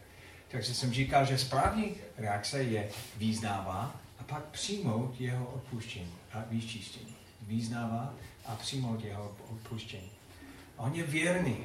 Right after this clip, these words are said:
a spravedlivý. A taky jsme říkali, že, že hřích má tři dopady. Nevím, jestli si vzpomínáte ty tři.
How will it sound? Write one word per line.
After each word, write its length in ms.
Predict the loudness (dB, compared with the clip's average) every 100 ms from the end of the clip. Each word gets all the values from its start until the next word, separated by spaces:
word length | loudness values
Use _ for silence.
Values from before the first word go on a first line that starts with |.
| -4
a 80 | -4
spravedlivý. 760 | -2 2 4 4 4 2 2 -4 -10 -14 -14 -12 -14 -16 -16 -14 -8 -4
A 120 | 0
taky 280 | 2 2 2
jsme 180 | 2
říkali, 440 | 2 2 4 4 4
že, 220 | 2 0 0
že 200 | 2 4
hřích 420 | 2 0 -2 0
má 180 | 0 2
tři 360 | 0 2 2
dopady. 520 | 2 2 0 -2 -4 -6 -8
Nevím, 340 | -2 0 2
jestli 220 | 0 -2
si 140 | -4 -4
vzpomínáte 580 | -4 -4 -2 -4 -4 -6
ty 160 | -6
tři. 320 | -6 -4 -4